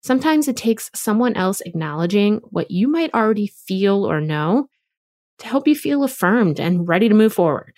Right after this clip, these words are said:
So you've got this, and you deserve every penny you work for. Now, if this chat or any of our other conversations together have helped you, or you've taken something positive away from them,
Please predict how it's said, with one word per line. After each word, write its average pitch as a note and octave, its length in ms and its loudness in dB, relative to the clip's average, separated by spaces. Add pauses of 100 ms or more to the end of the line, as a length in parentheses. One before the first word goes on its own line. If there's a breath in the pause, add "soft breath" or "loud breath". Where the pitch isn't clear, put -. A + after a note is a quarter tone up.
(120)
So F3 400 0
you've G#3+ 320 2
got G#3 260 0
this, B3 340 -2 (100)
and G3 120 2
you B3+ 100 4
deserve A3+ 380 2 (180)
every C4+ 380 0
penny G#3 480 2 (300)
you F#3 180 4
work D#3+ 280 0
for. - 380 -8 (1040)
Now, A3 260 0
if G#3+ 220 0
this A3+ 360 -2
chat G3 520 -2
or F3+ 420 -2
any A3 240 2
of A3+ 80 0
our G3+ 200 0
other E3+ 220 2
conversations E3+ 760 -4
together D#3+ 360 -6
have D#3+ 100 -4
helped - 340 -8
you, C#3 280 -6 (580)
or G#3+ 80 2
you've A3 200 0
taken A3+ 480 0
something G#3+ 380 0
positive F#3 840 -2
away F3 280 0
from D3 200 -10
them, D3 280 -10